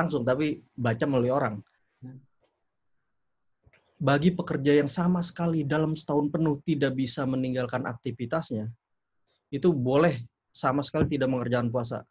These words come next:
Speaker 1: Ini yang saya maksud fikih nih, yang kita
Speaker 2: Nah,
Speaker 1: maksud di
Speaker 2: ya.
Speaker 1: sini kan. Itu fatwa itu keluar dari Muhammad Abduh.
Speaker 2: Hmm.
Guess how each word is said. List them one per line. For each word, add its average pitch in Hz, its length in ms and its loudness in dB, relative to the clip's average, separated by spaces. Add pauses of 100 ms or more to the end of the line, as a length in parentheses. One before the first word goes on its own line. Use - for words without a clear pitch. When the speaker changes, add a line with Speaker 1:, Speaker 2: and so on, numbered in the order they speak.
(400)
Speaker 1:
Ini 156 240 4
yang 143 60 0
saya 135 140 0
maksud 127 320 -2
fikih 147 240 2
nih, 127 240 2
yang 117 120 -6
kita 120 160 -6
Speaker 2:
Nah, 123 120 -2
Speaker 1:
maksud 120 160 -6 (200)
di 139 360 -6
Speaker 2:
ya. - 40 -6
Speaker 1:
sini 143 200 2
kan. 135 140 -4 (800)
Itu 160 440 4
fatwa 135 360 0
itu 113 320 -2
keluar 139 340 2
dari 135 400 0 (160)
Muhammad 127 400 0
Abduh. 139 380 4 (680)
Speaker 2:
Hmm. 120 800 -6